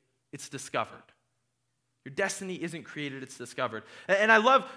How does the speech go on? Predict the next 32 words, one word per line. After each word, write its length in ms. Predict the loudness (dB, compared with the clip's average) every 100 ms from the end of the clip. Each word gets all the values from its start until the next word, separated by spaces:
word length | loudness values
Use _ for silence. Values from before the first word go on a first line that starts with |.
| -10
James, 580 | -4 0 0 0 -2 -4
uh, 340 | 2 4 4 4
James 300 | -2 -4 -6
four 360 | -6 0 0
fourteen. 720 | 0 -4 -4 -4 -4 -2 -4 -12 -20 _ 0
I, 120 | 2
I 180 | 4 2
like, 580 | 0 2 2 2 -2 -16 _ _
I 140 | -2 0
like 220 | 0 -2
what 100 | -6
he 80 | -6
says. 300 | 0 0 -2
He 100 | -6
says 300 | -2 0 -2
in 140 | -4
this, 200 | -4 -6
he 140 | -12
says, 320 | -2 0 0 -4 -18 -12 0
I, 120 | 0 6
I, 300 | 6 6 2
"How 240 | 4 4
do 80 | 4
you 140 | -2
know 560 | 0 4 6 4 2 -4 -14
what 180 | -10 -2
your 140 | -2
life 320 | 2 2 2
will 80 | -4
be 160 | -8 -4
like 460 | 2 2 0 -10
tomorrow? 480 | -12 -6 -6 -6 -14